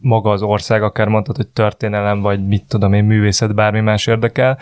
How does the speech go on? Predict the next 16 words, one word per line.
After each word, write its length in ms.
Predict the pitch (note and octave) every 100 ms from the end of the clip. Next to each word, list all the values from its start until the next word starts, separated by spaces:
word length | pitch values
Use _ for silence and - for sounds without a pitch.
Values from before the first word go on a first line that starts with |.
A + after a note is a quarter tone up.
| - - - - - _
természeti 920 | A2 G#2 A2+ G#2+ B2+ B2 _ _ C3+
látványosságok, 840 | B2 A#2+ B2+ B2+ C3 - C3 C3+ -
és 440 | E3 D3 - - -
mellékesen, 640 | C#3+ B2+ A#2+ A2+ A#2 B2
ha 100 | A2
már 200 | A2 G#2
ott 140 | G#2+
vagy, 160 | - A2
akkor 380 | G#2+ - A2+ G#2+
megnézed, 520 | G#2 G#2 G2+ G2 G2+
hogy 100 | G#2
milyen 220 | G#2 G2+
a 40 | G#2
gasztronómia 600 | G#2+ - A#2+ A#2+ B2+ B2+
is, 120 | B2
vagy, 180 | B2+